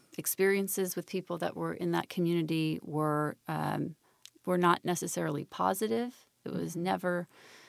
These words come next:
Speaker 1: I think, um, that there just wasn't the awareness that we have now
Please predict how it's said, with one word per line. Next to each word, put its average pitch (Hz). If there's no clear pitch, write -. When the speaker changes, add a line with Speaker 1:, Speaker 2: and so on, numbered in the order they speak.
Speaker 1:
I 202
think, 214
um, 170
that 175
there 190
just 220
wasn't 226
the 190
awareness 190
that 160
we 160
have 160
now -